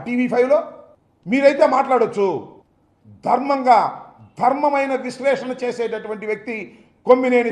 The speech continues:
శ్రీనివాస్, దీనిలో ఏ విధమైన సందేహం లేదు. ఇవాళ ఆయన మీద గుట్టగాల్చి వేసేసి తుడుచుకోమని ఇవాళ మరి మాట్లాడుతున్నారు. ఎస్,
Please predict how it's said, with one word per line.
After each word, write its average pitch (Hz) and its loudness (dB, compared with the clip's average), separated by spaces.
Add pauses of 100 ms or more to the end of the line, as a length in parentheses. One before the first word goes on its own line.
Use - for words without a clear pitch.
శ్రీనివాస్, 247 2 (460)
దీనిలో 220 -4 (140)
ఏ 226 2
విధమైన 214 -4
సందేహం 180 -6
లేదు. 151 -10 (100)
ఇవాళ 202 -6
ఆయన 185 -10
మీద 233 -8 (600)
గుట్టగాల్చి 214 -2 (760)
వేసేసి 240 4
తుడుచుకోమని 208 -8
ఇవాళ 170 -4
మరి 139 -10
మాట్లాడుతున్నారు. 107 -12 (520)
ఎస్, - -16